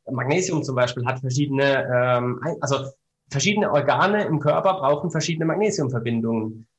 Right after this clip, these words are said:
Äh, ansonsten muss der Körper umwandeln. Also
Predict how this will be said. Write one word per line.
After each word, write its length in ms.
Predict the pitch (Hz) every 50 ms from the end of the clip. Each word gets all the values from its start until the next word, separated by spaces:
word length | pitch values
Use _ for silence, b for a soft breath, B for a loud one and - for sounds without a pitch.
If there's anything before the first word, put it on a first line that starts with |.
| _ _ -
Äh, 60 | 139
ansonsten 500 | 131 127 139 135 156 151 156 151 - 180
muss 120 | 175 156 -
der 80 | 170
Körper 260 | - 165 156 - 156 147
umwandeln. 680 | 196 196 180 156 143 131 123 113 113 110 107 107 107 B B B B B B B B B
Also 180 | 143 143 151